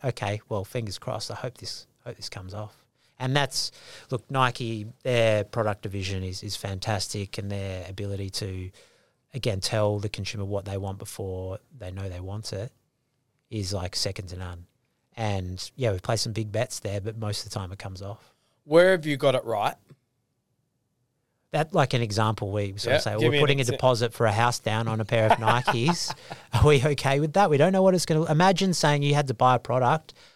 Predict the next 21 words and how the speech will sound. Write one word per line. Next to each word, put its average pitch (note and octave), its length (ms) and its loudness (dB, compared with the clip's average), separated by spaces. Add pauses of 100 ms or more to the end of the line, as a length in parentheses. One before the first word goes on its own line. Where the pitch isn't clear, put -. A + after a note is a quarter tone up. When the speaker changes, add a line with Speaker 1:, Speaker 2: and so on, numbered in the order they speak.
(120)
Speaker 1:
that - 140 -6
you A#2+ 40 0
don't A2+ 200 4
know A2 80 2
what A2 100 4
it G#2+ 60 2
looks G#2+ 240 -4
like. G2+ 380 -4 (1400)
How, A#2+ 200 2
how A#2 220 2
would A2+ 120 -2
you G#2+ 460 -2
Speaker 2:
I've A#2+ 120 -6
done C#3 200 4
it G#2+ 80 -6
with G#2+ 100 -10
a G2 60 -10
car. G2+ 280 -10 (300)
Speaker 1:
Yeah, A2+ 300 -4
okay, A2 300 -4 (320)
okay. A2 280 -10